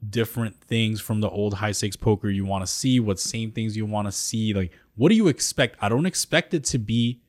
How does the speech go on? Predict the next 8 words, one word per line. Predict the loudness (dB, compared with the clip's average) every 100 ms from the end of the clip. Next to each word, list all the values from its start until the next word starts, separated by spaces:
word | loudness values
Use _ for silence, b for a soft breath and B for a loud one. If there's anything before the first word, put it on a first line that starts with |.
| _ _ _ _
in | 0 0 0 _ _ _ _ _ -8
PokerGo | -6 -4 -6 -4 -2 -2 -4 _ _ _ _
studio, | -14 -12 -8 -6 -6 -8 -12 -8
like, | -6
in | -6
the | -6
same | -8 -8 -8
table | -8 -8 -4 -4 -6